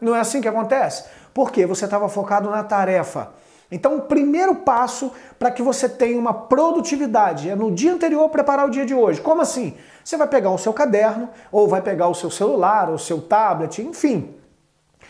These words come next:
Alguma, alguma ferramenta que você tenha acesso direto a ela, todo dia. Eu, eu gosto muito do caderno, ok? Pego a minha agenda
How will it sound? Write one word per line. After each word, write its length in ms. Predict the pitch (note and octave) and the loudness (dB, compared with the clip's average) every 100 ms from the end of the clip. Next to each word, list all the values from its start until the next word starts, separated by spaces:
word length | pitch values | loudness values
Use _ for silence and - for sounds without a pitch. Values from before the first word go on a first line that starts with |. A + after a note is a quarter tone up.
| - | -6
Alguma, 460 | F3 F#3+ C#4 B3+ F#3 | 0 2 2 2 2
alguma 540 | F#3+ F#3+ C4+ A#3+ D#3 - | 0 0 0 0 -2 -8
ferramenta 560 | - A#3+ A#3+ A3 A#3 A#3+ | -2 0 2 0 0 -2
que 80 | A#3+ | -2
você 240 | A#3 A#3+ | -2 -2
tenha 220 | B3 B3 | -4 -4
acesso 360 | G#3+ - A#3 A#3+ | -4 -4 -4 -4
direto 400 | G#3+ A3 A3 A3 | 0 2 2 2
a 40 | |
ela, 180 | F3 C3+ | 0 0
todo 240 | - D#4+ | -4 -4
dia. 340 | A3+ F3 C3+ - - - _ - | -4 -2 -4 -6 -16 -20 _ -2
Eu, 180 | F4 F4 | -2 2
eu 200 | - F4+ | 2 4
gosto 420 | C4 B3 D4 D4 B3+ | 4 4 2 0 -2
muito 300 | B3 D4 A#3 | -2 -2 -2
do 100 | C4+ | -2
caderno, 580 | B3 F#3+ F#3+ D3 C3 A2 _ _ | 0 2 2 0 -8 -14 _ _
ok? 640 | - - B3 B3 - - - | -4 2 4 2 -6 -8 0
Pego 240 | A#3+ A3 | 2 4
a 40 | |
minha 180 | A3 G3 | 2 0
agenda 440 | D3+ F#3+ A3+ A3+ | 0 0 0 0